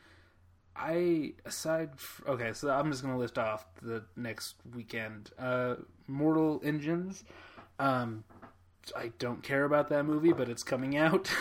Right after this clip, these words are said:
<laughs> Uh, Spider-Man Into the Spider-Verse and, uh, an untitled movie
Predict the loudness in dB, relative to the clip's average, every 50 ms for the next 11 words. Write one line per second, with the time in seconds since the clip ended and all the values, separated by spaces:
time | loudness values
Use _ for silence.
0 | 2 2 2 2 2 0 -4 -6 -6 -6 -6 -8 -10 -4 0 4 6 6 6 6
1 | 4 2 2 4 4 4 4 4 2 2 0 0 -2 -4 -2 0 0 2 2 2
2 | 0 0 -2 -2 -2 -4 -6 -8 -12 -12 -14 -18 -20 -20 -20 -18 -10 -6 -4 -2
3 | -2 -2 -2 -4 -6 -6 -10 -14 -16 -20 -16 -10 -6 -2 -2 0 0 0 0 2
4 | 4 4 4 4 2 -2 -2 0 2 2 2 2 0 -2 -2 -2 -2 0 0 0
5 | -2 -2 -2 -4 -8